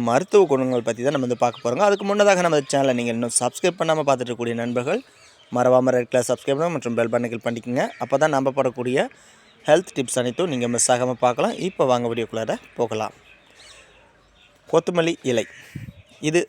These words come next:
சமையல்ல பெண்கள் பயன்படுத்தாம இருக்கவே மாட்டாங்க. கருவேப்பிலை எப்படி முக்கியமோ, அதே போல் ஒரு சாம்பாருக்கு கொத்தமல்லி இலையும் முக்கியம். ஏன்னா, அதோடைய வாசனை, அதோடைய டேஸ்ட்டை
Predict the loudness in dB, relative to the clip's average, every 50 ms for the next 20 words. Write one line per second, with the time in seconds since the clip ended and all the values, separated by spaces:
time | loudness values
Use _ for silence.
0 | _ -8 -4 0 2 2 2 4 2 2 4 4 4 4 4 4 2 0 -6 -20
1 | -20 -20 _ -2 -2 0 0 2 2 2 2 2 _ 0 0 2 2 2 0 2
2 | 2 2 2 2 2 4 4 4 4 0 -6 _ -4 -4 -2 -2 -2 -2 0 2
3 | 2 2 2 2 0 0 0 0 0 0 0 -2 -4 -4 -6 _ _ _ _ _
4 | -20 -20 _ _ 2 4 4 6 6 6 4 4 2 2 2 2 2 2 0 2
5 | 2 2 0 0 _ _ -8 -8 -8 -4 -2 0 0 2 0 -2 -2 -2 -2 2
6 | 4 2 2 2 2 0 0 0 -2 -4 _ -6 -4 -4 -4 -2 -2 2 2 2
7 | 2 4 2 2 2 2 2 -2 -8 -8 -6 -6 -6 -6 -4 -4 -2 -2 -2 -2
8 | -2 -2 0 0 0 0 -2 -4 -4 -6 -10 -10 -8 -6 -6 -6 -6 -6 -6 -4
9 | -2 0 0 -2 -2 -4 -6 -6 -6 -2 2 4 4 4 2 0 -4 -4 -4 -2
10 | -2 -2 -2 -2 -4 -4 -6 -8 -8 -6 -4 -4 -4 -4 -6 -6 -2 -2